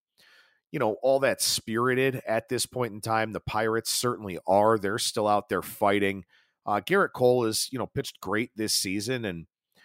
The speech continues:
you know, look, he's got a two seventy-nine E R A, three fifty-four expected, three thirty fip, seven scoreless innings last time out.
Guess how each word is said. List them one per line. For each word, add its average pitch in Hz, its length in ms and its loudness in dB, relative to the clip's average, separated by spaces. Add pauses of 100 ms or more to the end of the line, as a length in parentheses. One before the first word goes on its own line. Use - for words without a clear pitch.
(320)
you 117 80 -4
know, 87 240 -2 (320)
look, 139 160 0
he's 95 160 -8
got 131 100 -4
a 113 60 -4
two 143 180 -4
seventy-nine 117 560 0
E 113 80 -2
R 107 220 4
A, 110 120 4
three 120 200 -2
fifty-four 110 500 -4
expected, 101 540 -4
three 101 180 -6
thirty 87 320 -4
fip, 131 320 0 (100)
seven 117 380 -2
scoreless 104 480 -2
innings 131 320 -2
last 95 320 -2
time 90 260 -6
out. 127 260 0